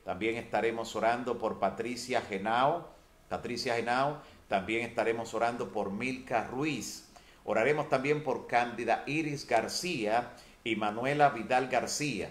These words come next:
De igual manera por Lucy Evangelista en Nueva York y por un proyecto que tiene en ese mismo sentido. También estaremos orando por Fermina Novoa, una oración y un proyecto también personal.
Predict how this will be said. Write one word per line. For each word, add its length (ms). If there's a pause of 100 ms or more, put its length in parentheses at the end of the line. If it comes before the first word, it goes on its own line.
(100)
De 80
igual 180
manera 480
por 160
Lucy 520
Evangelista 720
en 80
Nueva 200
York 400 (320)
y 100
por 180
un 120
proyecto 580
que 120
tiene 420 (420)
en 200
ese 200
mismo 320
sentido. 520
También 320
estaremos 460
orando 440
por 160
Fermina 480
Novoa, 640 (300)
una 500
oración 560 (440)
y 120
un 120
proyecto 540
también 500
personal. 720